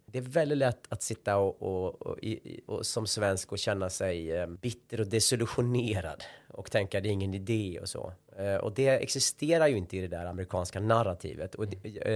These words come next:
eh, även om det är mycket bullshit så finns det saker i det där som hjälper en. Han skrev bland annat, för jag hade tidigare marknadsfört klipp av mig själv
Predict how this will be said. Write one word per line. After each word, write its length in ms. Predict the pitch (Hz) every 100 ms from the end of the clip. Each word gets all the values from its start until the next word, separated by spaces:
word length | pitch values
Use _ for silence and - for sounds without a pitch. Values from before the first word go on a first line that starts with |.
| 104
eh, 60 | 104 - -
även 260 | 123 131 147
om 100 | 156
det 80 | 123
är 60 |
mycket 380 | 113 147 - -
bullshit 500 | 101 87 - - - _
så 60 |
finns 220 | - 147 156
det 100 | 120
saker 280 | 95 87
i 80 | 87
det 60 | 82
där 120 | -
som 180 | 95 104
hjälper 420 | 107 160 107 -
en. 140 | 80 - - _ _ _ _
Han 240 | 143 151
skrev 320 | 127 - 90
bland 220 | 87 92 95
annat, 340 | 85 - -
för 300 | - 135 123 131
jag 160 | 143
hade 200 | 160 147
tidigare 500 | 143 165 139 165 156
marknadsfört 800 | 110 147 113 104 104 - 185 180
klipp 360 | - 90 - - - _ _
av 180 | 107 98
mig 100 | 98
själv 380 | - 87 87